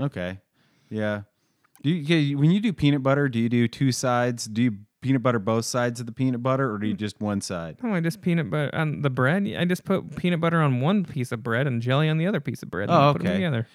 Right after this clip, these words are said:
Speaker 1: Yeah, that's a pretty good way to do it. Although,
Speaker 2: Do you
Speaker 1: like,
Speaker 2: put 'em, how do you do it?
Speaker 1: I do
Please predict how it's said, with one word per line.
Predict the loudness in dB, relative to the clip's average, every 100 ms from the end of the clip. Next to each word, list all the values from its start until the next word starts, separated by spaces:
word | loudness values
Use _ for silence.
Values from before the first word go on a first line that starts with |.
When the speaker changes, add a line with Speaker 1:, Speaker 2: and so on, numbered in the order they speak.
| 0
Speaker 1:
Yeah, | 0
that's | 0
a |
pretty | -2 -2
good | 0
way | 0
to | 2
do | 2
it. | 4
Although, | 4 6
Speaker 2:
Do | 6
you |
Speaker 1:
like, | 6
Speaker 2:
put | 4 6
'em, | 6 4 -2 -10 -2 2
how | 4
do |
you | 4
do | 4 2
it? | 2
Speaker 1:
I |
do | 2